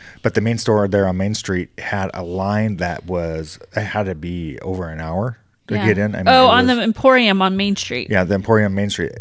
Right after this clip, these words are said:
Speaker 1: I mean, that thing line was wrapped around
Speaker 2: Oh,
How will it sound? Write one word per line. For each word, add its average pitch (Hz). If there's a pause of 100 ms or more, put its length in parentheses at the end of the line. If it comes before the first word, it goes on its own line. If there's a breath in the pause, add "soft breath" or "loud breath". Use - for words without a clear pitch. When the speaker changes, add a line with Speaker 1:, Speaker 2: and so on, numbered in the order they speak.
(100)
Speaker 1:
I 98
mean, 92
that 110
thing 90
line 92
was 85
wrapped 95
around 90
Speaker 2:
Oh, 226